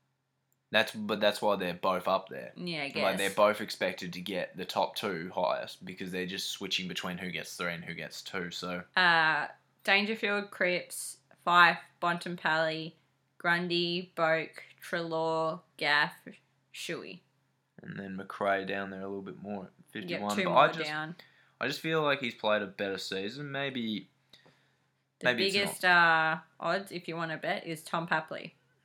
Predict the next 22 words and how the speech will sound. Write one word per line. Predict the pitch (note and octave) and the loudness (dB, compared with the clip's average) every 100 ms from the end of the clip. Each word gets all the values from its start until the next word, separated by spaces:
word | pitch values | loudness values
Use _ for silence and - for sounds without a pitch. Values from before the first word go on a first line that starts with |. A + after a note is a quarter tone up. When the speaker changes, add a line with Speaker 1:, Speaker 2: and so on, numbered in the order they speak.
| _ _ _ _ _ _ _ _ _ _ _ _ _ _ _ - | _ _ _ _ _ _ _ _ _ _ _ _ _ _ _ -4
Speaker 2:
at | D3+ - | -2 -2
Speaker 1:
Yeah. | - - - | -4 -12 -8
Speaker 2:
a | E3+ | -8
thousand | - D#3+ E3 E3 E3+ E3 D#3+ | 0 6 8 8 4 -4 -6
and | D3+ D3 | -6 -8
one | D3 D3+ D3 D3 | -6 -6 -6 -6
dollars. | D3 C#3 C3 - - - - _ - | -6 -6 -8 -14 -16 -18 -20 _ -18
Speaker 1:
Yeah, | D3+ - | -14 -8
Speaker 2:
So | - | -6
if | E3 | -4
you | F#3+ | 2
Speaker 1:
so | |
Speaker 2:
bet | F#3+ E3+ | 4 6
one | E3+ E3+ | 4 6
dollar | D#3+ D#3+ D3+ | 4 4 0
on | D3 | -4
him. | D3 A3 - _ - | -6 -10 -14 _ -6
Speaker 1:
Jaden | G2+ F#2+ | -2 -2
Stevenson, | F#2 G#2 G2+ G#2 A#2 | -2 -2 -2 -2 0
have | A2+ | 0
a | F#2+ | 0
l-, | F#2+ | -4